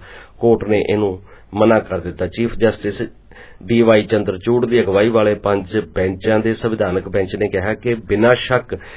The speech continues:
ਐਸ ਬੀ ਆਈ ਨੂੰ ਆਪਣੇ ਕਬਜ਼ੇ ਵਾਲੇ ਸਾਰੇ ਵੇਰਵੇ ਮੁਕੰਮਲ ਰੂਪ ਦੇ ਵਿੱਚ ਨਸ਼ਰ ਕਰਨ ਦੀ ਲੋੜ ਹੈ। ਸੋ ਐਸ ਬੀ ਆਈ ਦੇ ਉੱਤੇ ਵੀ ਇਹਦਾ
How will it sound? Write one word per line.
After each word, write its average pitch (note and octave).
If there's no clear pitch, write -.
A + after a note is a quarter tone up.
ਐਸ A2+
ਬੀ G#2+
ਆਈ G#2
ਨੂੰ A2+
ਆਪਣੇ G#2+
ਕਬਜ਼ੇ G2
ਵਾਲੇ G#2
ਸਾਰੇ A2+
ਵੇਰਵੇ G2
ਮੁਕੰਮਲ A2+
ਰੂਪ F#2+
ਦੇ F#2+
ਵਿੱਚ F#2+
ਨਸ਼ਰ F#2+
ਕਰਨ F#2
ਦੀ G#2
ਲੋੜ G#2+
ਹੈ। -
ਸੋ G#2+
ਐਸ G#2+
ਬੀ A2+
ਆਈ G#2+
ਦੇ G2+
ਉੱਤੇ G2
ਵੀ F#2+
ਇਹਦਾ G2